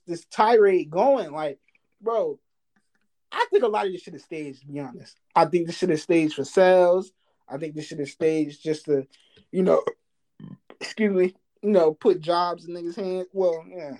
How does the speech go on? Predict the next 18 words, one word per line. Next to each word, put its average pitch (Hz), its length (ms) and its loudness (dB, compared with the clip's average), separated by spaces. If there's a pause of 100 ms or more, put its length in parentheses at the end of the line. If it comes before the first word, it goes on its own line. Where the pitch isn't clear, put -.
(100)
I 160 120 -6
don't - 400 -18
know. 196 60 -18 (120)
This 185 240 2
is, 139 100 0 (560)
it's, 277 220 4 (140)
it's 220 160 8
buffoonery 180 540 2
going 147 320 -6
on. 131 300 -12 (140)
And 175 440 -2
Tyron 196 520 2
Woodley 156 420 -8 (420)
definitely, 156 800 -2 (100)
like, 139 420 -6 (400)
called 156 400 0
Jake 156 240 -12
Paul 156 280 -6